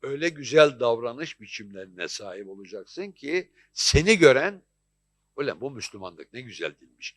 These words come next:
ben de olayım bari." diyecek. Ona da hidayet denir. Sırat-ı müstakim, yani hani Efendimiz Hazretleri buyurdu ya, "Şu ayet beni ihtiyarlattı." diye. Ne o?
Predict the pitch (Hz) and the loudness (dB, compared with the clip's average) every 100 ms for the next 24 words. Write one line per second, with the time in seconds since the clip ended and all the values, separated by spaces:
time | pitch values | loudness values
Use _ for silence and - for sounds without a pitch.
0 | _ 143 165 131 95 85 80 78 - 73 | _ 0 2 4 4 2 -4 -8 -6 -4
1 | 71 65 - _ _ _ _ _ - 98 | -6 -10 -20 _ _ _ _ _ -4 6
2 | 90 87 85 67 _ - _ _ _ _ | 6 6 -2 -6 _ -20 _ _ _ _
3 | _ _ _ _ _ _ _ 113 131 69 | _ _ _ _ _ _ _ -8 -6 -6
4 | 73 78 78 - _ _ _ - _ _ | -4 -2 -2 -4 _ _ _ -20 _ _
5 | _ _ _ _ _ _ _ _ _ _ | _ _ _ _ _ _ _ _ _ _
6 | _ _ _ _ _ - - 123 147 156 | _ _ _ _ _ -8 -4 2 2 2
7 | 139 - 135 - 156 104 _ _ _ _ | -2 -2 -2 0 0 0 _ _ _ _
8 | _ 90 101 92 101 _ _ _ _ _ | _ 0 0 -2 -20 _ _ _ _ _
9 | _ _ _ _ _ _ _ _ - 101 | _ _ _ _ _ _ _ _ -10 -8
10 | 92 104 95 87 - 87 90 - 95 92 | -8 -10 -16 -16 -14 -14 -16 -16 -14 -12
11 | 92 98 95 147 175 85 - _ _ _ | -12 -12 2 6 6 4 -4 _ _ _
12 | _ - - 113 87 85 90 - 85 90 | _ -12 -6 -2 2 2 0 -8 -10 -10
13 | 87 78 - 80 78 80 78 _ 78 73 | -14 -18 -10 -8 -8 -10 -14 _ -20 -14
14 | 80 117 - _ _ 123 104 147 190 | -12 -14 -18 _ _ -6 -4 -4 -6